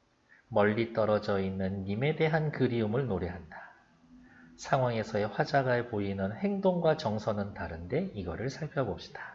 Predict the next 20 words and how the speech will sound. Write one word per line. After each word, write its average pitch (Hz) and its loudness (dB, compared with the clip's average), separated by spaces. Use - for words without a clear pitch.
가는 147 8
글의 131 6
종류가 113 0
시조, - -4
나는 110 0
글의 98 2
종류가 87 -4
한시라는 98 -2
점에 82 -8
주목해서 117 -8
살펴볼 151 -4
필요가 160 -4
있다. - -10
그러니까 - -6
시험 180 4
문제에 107 -4
뭐가 92 0
나올 92 -2
수도 87 -8
있다? - -2